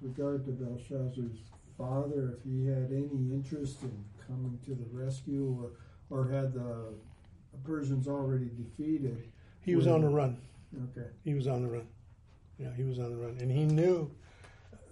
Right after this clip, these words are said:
Speaker 2: historically, I, I read some stuff that they said that he basically knew that Babylon was gonna go because Babylon was the prize.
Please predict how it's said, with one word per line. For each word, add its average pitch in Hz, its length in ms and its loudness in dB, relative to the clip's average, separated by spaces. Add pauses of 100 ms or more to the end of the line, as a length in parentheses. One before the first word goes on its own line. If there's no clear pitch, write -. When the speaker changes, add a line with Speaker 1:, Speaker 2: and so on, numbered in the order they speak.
(560)
Speaker 2:
historically, 226 560 6
I, 180 80 6
I 185 180 2
read 196 220 4
some 175 160 -2
stuff 170 400 0
that 156 220 -6
they 160 100 -2
said 160 260 -4
that 151 200 -4 (420)
he 220 240 6
basically 180 720 2
knew 156 920 4 (640)
that 160 380 2
Babylon 165 600 6
was 143 180 2
gonna 139 220 0
go 147 180 4
because 147 200 -2
Babylon 160 520 6
was 117 160 -2
the 117 60 -10
prize. 123 560 0